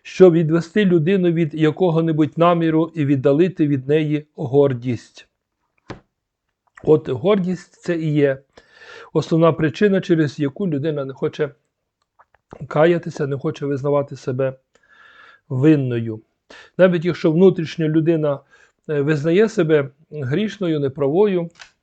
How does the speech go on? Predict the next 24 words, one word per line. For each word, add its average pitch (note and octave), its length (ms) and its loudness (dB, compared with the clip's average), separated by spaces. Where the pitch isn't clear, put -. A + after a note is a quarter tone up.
але C#3 240 2
устами E3 520 -2
все C#3+ 200 -8
одно C3+ 420 -6
не B2+ 120 -12
хоче B2+ 320 -14
цього A#2+ 320 -14
визнавати. B2 560 -8
Таке D#3 240 -6
буває C#3+ 420 0
дуже C#3 320 -4
часто. B2+ 560 -2
Щоб F#3 300 2
відвести F#3+ 500 0
душу G3 500 -2
її F3 400 0
від D#3+ 400 -4
прірви E3 560 0
і D3+ 120 0
життя D3+ 440 2
її F3+ 200 -2
від D#3+ 220 -2
ураження C#3+ 760 2
мечем. C3+ 640 -2